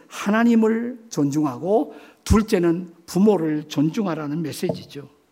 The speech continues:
그 다음에 이어지는 십칠 절의 말씀을 보겠습니다. 십칠 절입니다. 같이 읽습니다. 시작.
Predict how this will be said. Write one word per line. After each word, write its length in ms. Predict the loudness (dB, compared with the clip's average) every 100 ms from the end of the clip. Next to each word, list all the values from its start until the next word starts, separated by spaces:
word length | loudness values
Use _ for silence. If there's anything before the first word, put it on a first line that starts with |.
| _ _ _ _ _ _ _ _ _ _ _ -6
그 100 | 0
다음에 220 | 2 2
이어지는 640 | 0 2 6 6 4 -2 -6 -14
십칠 720 | -6 -6 -6 -10 -6 -6 -2
절의 240 | -2 -2
말씀을 440 | -2 -4 0 0 2
보겠습니다. 680 | 0 -2 -6 -10 -14 -16 -20 -20 -12
십칠 500 | -2 -2 -2 -6 -2
절입니다. 460 | -2 -2 -4 -10 -4
같이 300 | -2 -2 -4
읽습니다. 480 | -6 -6 -8 -10 -6
시작. 680 | -4 -2 -4 -4 -4 -4